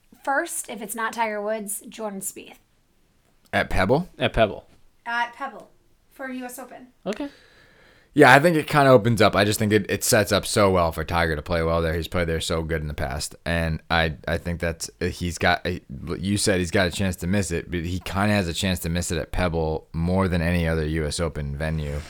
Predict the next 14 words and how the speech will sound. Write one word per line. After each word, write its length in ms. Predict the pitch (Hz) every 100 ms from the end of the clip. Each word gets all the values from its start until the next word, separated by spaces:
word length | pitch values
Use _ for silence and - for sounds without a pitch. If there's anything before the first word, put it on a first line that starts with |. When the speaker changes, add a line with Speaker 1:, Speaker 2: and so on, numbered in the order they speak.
| - -
Speaker 2:
more 320 | 95 113 117
than 100 | 101
he 80 | 95
will 160 | 92 85
have 200 | 87 82
at, 220 | 76 -
i-, 140 | 87 -
if 140 | 95 -
they 160 | 107
set 300 | 95 - 113
up 160 | 120 95
Bethpage 640 | 104 107 - 107 104 92 - - - _
anywhere 440 | 92 104 104 101
near 500 | 95 95 98 104 104